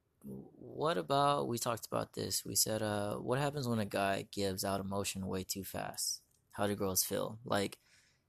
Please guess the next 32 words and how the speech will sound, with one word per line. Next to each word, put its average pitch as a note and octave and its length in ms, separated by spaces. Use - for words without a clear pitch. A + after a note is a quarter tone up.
if A2 220
he's G#2+ 440
already A2 240
showing, G2+ 260
like, F#2+ 200
"Okay, A2+ 240
I A2+ 80
like A2+ 300
you A#2 120
a G#2+ 60
lot, G#2+ 300
I G#2+ 60
wanna G#2 160
be G#2+ 160
with G#2 140
you A2 100
a - 20
lot, G#2 460
you F#2+ 100
know, G2+ 200
I, G2+ 140
all G#2 180
I G#2+ 60
think A2 200
about G2+ 220
is G2 140
you," G2+ 260
you G#2 140
know, F#2+ 140
it's F#2+ 200
just - 300
that A2+ 260